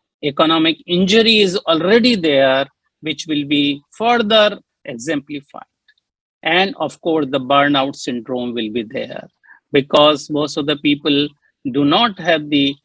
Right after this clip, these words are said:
the proper working environment. So these disasters and pandemics pose unique challenges to healthcare delivery, dear friends. So what are the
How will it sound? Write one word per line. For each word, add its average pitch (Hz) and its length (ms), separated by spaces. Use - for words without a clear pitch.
the 139 240
proper 196 480
working 143 540
environment. 143 640
So 175 480
these 160 320
disasters 156 760
and 165 200
pandemics 156 640
pose 151 320
unique 143 500
challenges 143 680
to 143 100
healthcare 120 540
delivery, 107 540
dear 110 160
friends. - 600
So 214 140
what 214 260
are 240 80
the 214 160